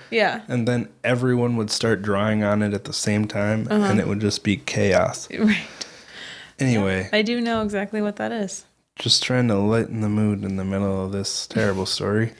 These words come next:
Speaker 1: Well, apparently, Zamora wasn't in the class for some reason, and in the Classcraft act, app,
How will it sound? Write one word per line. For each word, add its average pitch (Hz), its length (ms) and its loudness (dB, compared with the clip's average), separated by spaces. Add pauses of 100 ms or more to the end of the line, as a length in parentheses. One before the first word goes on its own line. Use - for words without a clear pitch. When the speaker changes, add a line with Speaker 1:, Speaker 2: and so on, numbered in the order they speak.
(380)
Speaker 1:
Well, 214 120 6
apparently, 214 880 2
Zamora 202 580 0
wasn't 202 360 -2
in 190 260 -2
the 190 60 -4
class 190 420 0
for 226 100 -2
some 220 260 0
reason, 240 520 -2 (420)
and 208 160 6
in 208 140 6
the 202 80 4
Classcraft 220 880 0
act, 185 380 -4 (200)
app, 202 340 2